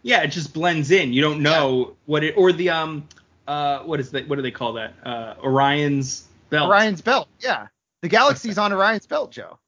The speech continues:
Speaker 1: It sure is.
Speaker 2: So I got mad because I wish the, the box that the eye was in was, like, shaped like an eye.
Speaker 1: Yeah.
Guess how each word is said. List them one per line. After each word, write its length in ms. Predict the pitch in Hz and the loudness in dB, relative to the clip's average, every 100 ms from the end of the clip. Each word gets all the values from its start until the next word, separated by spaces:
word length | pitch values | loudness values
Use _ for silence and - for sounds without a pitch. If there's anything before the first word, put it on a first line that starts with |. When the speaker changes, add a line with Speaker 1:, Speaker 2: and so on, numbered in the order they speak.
| _ | _
Speaker 1:
It 120 | 139 | -18
sure 260 | - 160 170 | -8 -2 0
is. 380 | 156 131 117 - _ _ _ - | 0 -4 -8 -16 _ _ _ -4
Speaker 2:
So 100 | 277 | 2
I 160 | 269 277 | 4 4
got 220 | 381 302 | 2 0
mad 260 | 220 226 196 | 0 0 0
because 300 | 190 214 185 | -6 -12 -8
I 120 | 190 | -8
wish 220 | 202 - | -8 -10
the, 200 | - 214 | -10 -10
the 160 | 143 156 | -8 -12
box 500 | 160 151 170 - - | -4 -2 -2 -4 -14
that 140 | 175 | -12
the 100 | 143 | -10
eye 220 | 123 127 151 | -10 -8 -6
was 180 | 175 175 | -8 -10
in 300 | 202 202 202 _ | -10 -10 -14 _
was, 220 | 156 151 | -10 -8
like, 260 | 151 147 127 | -2 -4 -4
shaped 300 | - 160 151 | -8 -8 -6
like 200 | 143 131 | -8 -8
an 60 | 117 | -10
eye. 260 | 104 95 - _ _ _ _ _ _ _ _ _ _ - _ _ - | -10 -12 -20 _ _ _ _ _ _ _ _ _ _ -20 _ _ -12
Speaker 1:
Yeah. 340 | 262 190 - | -4 -4 -4